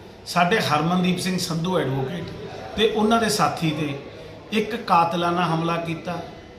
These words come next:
ਤੇ ਉਹਨਾਂ ਤੇ ਹੀ ਤਿੰਨ ਸੌ ਸੱਤ ਦਾ ਪਰਚਾ ਦਰਜ ਕਰਤਾ। ਅਸੀਂ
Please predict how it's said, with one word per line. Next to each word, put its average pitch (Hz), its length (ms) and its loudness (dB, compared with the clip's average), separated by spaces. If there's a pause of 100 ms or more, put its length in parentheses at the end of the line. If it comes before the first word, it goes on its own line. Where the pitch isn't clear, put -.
(120)
ਤੇ 240 80 6
ਉਹਨਾਂ 285 440 4
ਤੇ 240 140 0
ਹੀ 208 140 2
ਤਿੰਨ 190 220 -4
ਸੌ 180 160 -4
ਸੱਤ 147 280 -4
ਦਾ 151 120 -4
ਪਰਚਾ 139 380 -6
ਦਰਜ 131 280 -4
ਕਰਤਾ। 139 420 -6 (540)
ਅਸੀਂ 202 180 4